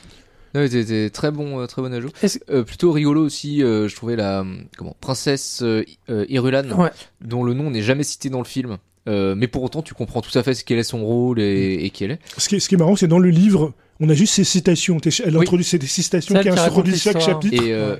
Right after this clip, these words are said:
Speaker 3: Et mais
Speaker 1: mais
Speaker 3: elle est pas vraiment présente, hormis peut-être le dernier
Speaker 1: Et bah là,
Speaker 3: chapitre.
Speaker 1: ju-, juste
Speaker 3: Et là, ils l'ont développé un petit
Speaker 1: bah
Speaker 3: peu.
Speaker 1: là, justement, euh, en fait, on la voit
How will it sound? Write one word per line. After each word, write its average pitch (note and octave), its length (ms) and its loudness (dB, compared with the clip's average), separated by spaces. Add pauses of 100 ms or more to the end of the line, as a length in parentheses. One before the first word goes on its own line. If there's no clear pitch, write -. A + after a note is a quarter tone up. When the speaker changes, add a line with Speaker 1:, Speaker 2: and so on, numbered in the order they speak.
Speaker 3:
Et F#3+ 80 4
mais E3+ 80 4
Speaker 1:
mais F3 60 4
Speaker 3:
elle F3 120 2
est E3 40 0
pas G3+ 120 2
vraiment F#3 280 2
présente, F3+ 480 0
hormis D3 420 0
peut-être D#3+ 240 -4
le D#3 80 -4
dernier D#3 240 0
Speaker 1:
Et - 40 0
bah C#3+ 100 4
là, C3 80 2
Speaker 3:
chapitre. G3+ 260 -2
Speaker 1:
ju-, A#2+ 180 -8
juste A#2 140 -6
Speaker 3:
Et E3+ 80 4
là, A3+ 320 4
ils G3 220 4
l'ont F#3+ 240 4
développé E3+ 480 2
un E3+ 80 2
petit D#3 200 -4
Speaker 1:
bah A#2+ 100 2
Speaker 3:
peu. - 80 4
Speaker 1:
là, - 20 4
justement, D#3+ 680 -2
euh, G2+ 320 0
en E2 60 -6
fait, E3+ 240 -2
on G#2 120 -8
la G2 80 -2
voit D3 320 -4